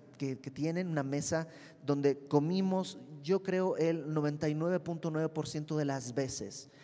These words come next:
Alguna vez cuando estábamos en el mundial, "Papá, es que está el partido,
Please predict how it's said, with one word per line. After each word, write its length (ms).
Alguna 640
vez 300
cuando 200
estábamos 460
en 80
el 140
mundial, 520
"Papá, 600
es 120
que 80
está 160
el 80
partido, 680